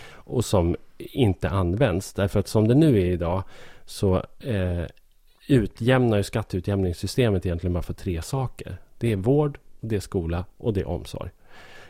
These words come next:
Eh, men jag tycker ju att skatteutjämningssystemet skulle kunna gripa över fler saker. Alltså, om vi nu tänker oss, liksom, att vi ska ha ett välfärdsland, och jag tycker att, nu, nu bara för, jättekort för, formulerar jag min drömregionalpolitik här,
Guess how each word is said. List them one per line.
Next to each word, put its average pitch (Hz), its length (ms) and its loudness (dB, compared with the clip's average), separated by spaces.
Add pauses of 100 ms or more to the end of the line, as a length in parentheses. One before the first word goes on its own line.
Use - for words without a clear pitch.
(120)
Eh, 104 320 4 (320)
men 104 480 4
jag 113 220 0
tycker 123 260 -2
ju 98 40 2
att 90 80 -4
skatteutjämningssystemet 95 1080 -2
skulle 92 240 -2
kunna 90 300 0
gripa 95 560 -2
över 90 320 -2
fler 92 680 0 (340)
saker. 67 540 -6 (160)
Alltså, 107 260 -4
om 95 120 0
vi 110 80 2
nu 120 160 4
tänker 113 440 0
oss, 90 180 -6
liksom, 92 240 -4
att 85 140 -8
vi 90 40 -6
ska 123 160 -4
ha 139 120 0
ett 131 60 -4
välfärdsland, 110 720 -2 (560)
och 113 100 2
jag 104 120 4
tycker - 240 -2
att, 90 340 -4
nu, 127 160 6
nu 135 140 4
bara 120 160 4
för, 95 300 -2
jättekort 113 640 -6
för, 110 280 2
formulerar 113 540 4
jag 92 140 2
min 92 220 0
drömregionalpolitik 101 1300 2
här, 87 140 -2